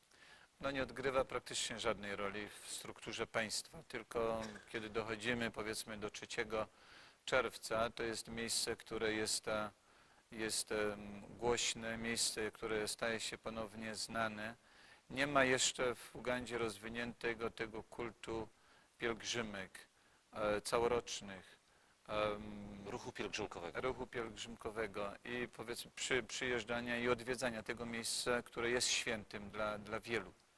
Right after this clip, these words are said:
Speaker 1: Są pielgrzymki, które idą na trzeciego czerwca z Kenii, z Tanzanii, przyjeżdżają również i z,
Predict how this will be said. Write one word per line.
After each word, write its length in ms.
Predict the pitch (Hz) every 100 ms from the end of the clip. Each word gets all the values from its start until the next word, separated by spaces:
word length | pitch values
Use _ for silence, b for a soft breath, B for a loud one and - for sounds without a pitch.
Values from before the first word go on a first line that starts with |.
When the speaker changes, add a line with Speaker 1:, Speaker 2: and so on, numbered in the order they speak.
| B B B B
Speaker 1:
Są 200 | - 139
pielgrzymki, 640 | - 123 110 139 131 131
które 240 | - 120 123
idą 180 | 123
na 140 | 117 113
trzeciego 400 | - - 117 123
czerwca 500 | - 120 - - 98
z 120 | -
Kenii, 360 | - 113 110 107
z 100 | -
Tanzanii, 640 | 107 95 113 107 104 104 -
przyjeżdżają 800 | - - 110 101 117 110 107 104
również 480 | 104 113 113 107 98
i 100 | 104
z, 140 | 92